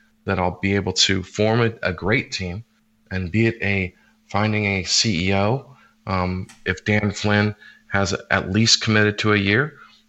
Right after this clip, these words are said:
I've talked to Hank Steinbrecher, who's our former, former, um, sec-, general secretary who hired Dan Flynn.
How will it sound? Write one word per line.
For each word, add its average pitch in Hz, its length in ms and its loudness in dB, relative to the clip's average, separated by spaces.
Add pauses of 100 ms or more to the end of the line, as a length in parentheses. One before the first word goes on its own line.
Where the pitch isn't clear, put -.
I've 98 260 -4
talked 101 380 -2
to 104 80 -2
Hank 98 240 -2
Steinbrecher, 113 760 0
who's 104 200 -4
our 92 200 -2 (400)
former, 113 560 0
former, 92 480 -2 (260)
um, 92 520 -4
sec-, - 360 2
general 95 280 -2
secretary 98 560 0
who 104 100 -8
hired 101 380 2
Dan 90 220 0
Flynn. 98 280 -4